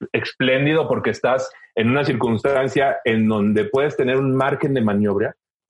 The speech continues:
en donde inclusive puedas tener una tolerancia a ese riesgo que te agrade, esa adrenalina que te agrade, porque hay mucha gente que también que llega a ser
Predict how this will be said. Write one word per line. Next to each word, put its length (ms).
en 120
donde 340
inclusive 560
puedas 280
tener 180
una 220
tolerancia 720
a 40
ese 200
riesgo 440
que 120
te 100
agrade, 420
esa 220
adrenalina 720
que 120
te 80
agrade, 280
porque 200
hay 60
mucha 200
gente 260
que 80
también 320
que 100
llega 180
a 40
ser 260